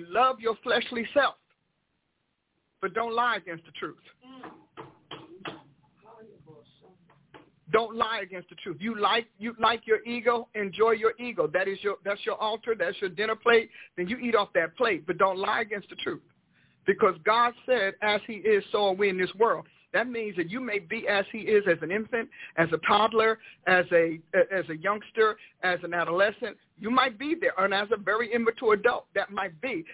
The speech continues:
But the fact of the matter is that if you decide to put your faith in what he said happens, because remember, the blood comes from the soul. The spirit, Jesus took his blood to heaven. It was the blood of the spirit. He put it on the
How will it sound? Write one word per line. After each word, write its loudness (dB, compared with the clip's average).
But 2
the 0
fact 0
of -2
the -8
matter 0
is -2
that 6
if -4
you -10
decide 0
to -6
put -6
your 4
faith 0
in -4
what 2
he -10
said 2
happens, -4
because 2
remember, -4
the -2
blood 0
comes -10
from -14
the -6
soul. 2
The 0
spirit, 2
Jesus -8
took 2
his 2
blood 0
to -2
heaven. -2
It -4
was -12
the -4
blood 0
of -14
the -4
spirit. 4
He 0
put 0
it 0
on 2
the -2